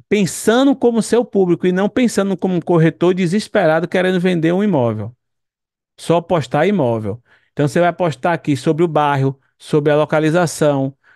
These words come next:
sobre, é, o financiamento, as etapas de financiamento, todas as dúvidas que o lead quiser.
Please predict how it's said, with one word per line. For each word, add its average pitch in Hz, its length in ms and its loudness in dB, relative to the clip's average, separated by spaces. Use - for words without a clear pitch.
sobre, 165 560 2
é, 147 680 0
o 170 120 0
financiamento, 151 1000 0
as 147 200 -2
etapas 175 500 0
de 165 60 2
financiamento, 156 800 -2
todas 233 480 2
as 208 200 2
dúvidas 170 500 0
que 202 100 -2
o 180 40 4
lead 156 340 0
quiser. 131 560 -2